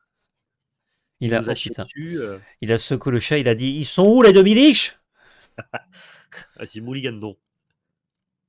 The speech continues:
Speaker 1: Tu te rends compte, Nanook, il avait Snake Skin Veil. Main deck.
Speaker 2: Ce porc.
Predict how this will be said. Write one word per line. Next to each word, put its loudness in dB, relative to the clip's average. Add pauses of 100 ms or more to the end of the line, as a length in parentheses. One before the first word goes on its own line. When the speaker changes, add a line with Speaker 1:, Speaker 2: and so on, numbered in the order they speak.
(340)
Speaker 1:
Tu -20
te -20
rends -10
compte, -10
Nanook, -8
il -6
avait -6
Snake -10
Skin -12
Veil. -8 (480)
Main -2 (120)
deck. -4 (340)
Speaker 2:
Ce -12
porc. -14